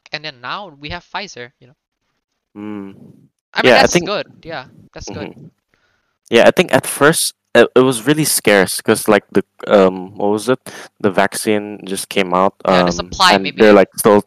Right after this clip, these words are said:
Speaker 2: testing it. Yeah, the supply as
Speaker 1: The
Speaker 2: well.
Speaker 1: supply's not
Speaker 2: Uh,
Speaker 1: enough,
Speaker 2: it's,
Speaker 1: yeah.
Speaker 2: it's still, yeah, scarce. Like, they're still trying to find an ideal vaccine. They're testing it, you know, making sure it's safe. And, um,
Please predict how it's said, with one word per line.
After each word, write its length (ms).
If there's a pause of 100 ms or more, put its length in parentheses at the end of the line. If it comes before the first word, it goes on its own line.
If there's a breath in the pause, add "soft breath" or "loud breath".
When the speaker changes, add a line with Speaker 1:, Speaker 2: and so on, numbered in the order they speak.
(120)
Speaker 2:
testing 420
it. 160
Yeah, 140
the 100
supply 360
as 200
Speaker 1:
The 80
Speaker 2:
well. 180
Speaker 1:
supply's 200
not 200
Speaker 2:
Uh, 120
Speaker 1:
enough, 40
Speaker 2:
it's, 220
Speaker 1:
yeah. 40
Speaker 2:
it's 160
still, 420 (160)
yeah, 240
scarce. 460
Like, 120 (680)
they're 260
still 240
trying 200
to 80
find 480 (400 loud breath)
an 120
ideal 500
vaccine. 440
They're 140 (160)
testing 420
it, 220
you 80
know, 120
making 360
sure 180
it's 180
safe. 520 (440)
And, 400 (100)
um, 480